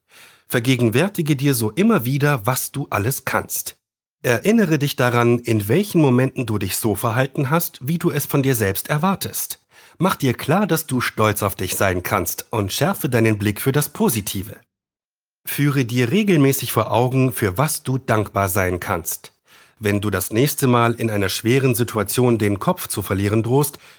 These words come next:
schließe die Augen und denke an das, was dir das Leben geschenkt hat. Deine Kinder, deine Familie und Freunde, deinen Partner,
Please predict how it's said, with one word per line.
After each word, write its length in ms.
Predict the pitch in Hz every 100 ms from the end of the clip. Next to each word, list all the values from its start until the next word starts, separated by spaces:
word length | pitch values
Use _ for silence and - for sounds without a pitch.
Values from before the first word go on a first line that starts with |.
| -
schließe 400 | - 139 151 107
die 160 | 95
Augen 420 | - 170 214 220
und 360 | 208 117 107 -
denke 300 | 165 196 120
an 140 | 107
das, 340 | 101 165 - -
was 200 | 135 -
dir 120 | 139
das 180 | 117 -
Leben 260 | 113 110
geschenkt 460 | 135 170 117 90 -
hat. 220 | 82 - _ _ _ -
Deine 220 | 95 92
Kinder, 480 | - 139 147 139 139
deine 260 | 101 98
Familie 540 | 95 104 98 113 117 107
und 100 | 104
Freunde, 600 | - 135 151 139 139 123
deinen 260 | 110 92
Partner, 480 | - 156 165 143 139